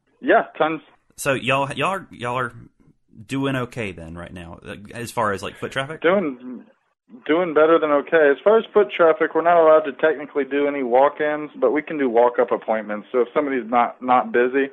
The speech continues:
Speaker 1: they can set an appointment right then, get in and get tattooed. I mean, the idea of somebody needing to call ten minutes before they arrive just seems kinda dumb. So we've been doing, uh, walk-up appointments if somebody's not busy. Nobody walks in. We don't have a waiting room. You're not allowed to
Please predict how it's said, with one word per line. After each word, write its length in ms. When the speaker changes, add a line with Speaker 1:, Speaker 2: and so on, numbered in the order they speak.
Speaker 1:
they 100
can 200
set 140
an 100
appointment 380
right 260
then, 220
get 200
in 140
and 120
get 180
tattooed. 480
I 60
mean, 180
the 100
idea 380
of 140
somebody 240
needing 320
to 60
call 240
ten 200
minutes 280
before 240
they 60
arrive 440
just 120
seems 240
kinda 220
dumb. 380
So 220
we've 280
been 180
doing, 480
uh, 360
walk-up 380
appointments 480
if 180
somebody's 300
not 300
busy. 320
Nobody 380
walks 360
in. 280
We 100
don't 280
have 120
a 60
waiting 340
room. 300
You're 80
not 160
allowed 180
to 80